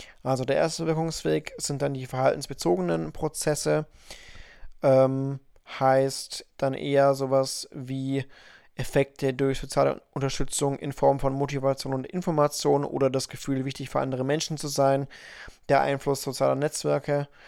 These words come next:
auf das Gesundheitsverhaltens-, äh, äh, Verhalten, wie zum Beispiel Alkoholkonsum und Rauchen.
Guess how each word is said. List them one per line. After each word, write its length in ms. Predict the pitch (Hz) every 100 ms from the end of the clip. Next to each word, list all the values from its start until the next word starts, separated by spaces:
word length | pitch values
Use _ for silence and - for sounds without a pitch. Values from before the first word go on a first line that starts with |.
| - - -
auf 300 | 127 131 -
das 260 | 135 -
Gesundheitsverhaltens-, 1300 | - 135 160 160 156 - 127 139 151 147 143 - - _ _ _ _ _ _ _
äh, 260 | 139 135 135 127 - - _ _ _ _ _ _ _ _ _
äh, 220 | 151 139 135
Verhalten, 800 | 143 147 151 160 - 160 160 - - - _ _ _ _
wie 180 | - 131
zum 200 | 135 139
Beispiel 280 | 135 131 -
Alkoholkonsum 920 | 143 139 127 139 139 - 143 135 135
und 320 | 139 131 -
Rauchen. 760 | - 127 131 147 202 214 220